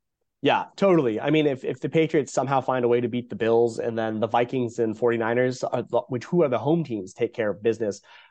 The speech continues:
uh, Patriots won't be in the bottom. They'll, like,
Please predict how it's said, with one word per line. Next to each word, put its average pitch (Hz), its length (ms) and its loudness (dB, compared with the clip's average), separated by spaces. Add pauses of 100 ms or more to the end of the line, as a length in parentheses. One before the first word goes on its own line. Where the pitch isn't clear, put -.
(100)
uh, 127 340 2 (600)
Patriots 165 460 -4
won't 127 280 -2
be 156 160 -2
in 151 100 -2
the 139 80 -4
bottom. 147 480 0 (160)
They'll, 131 400 2
like, 131 260 0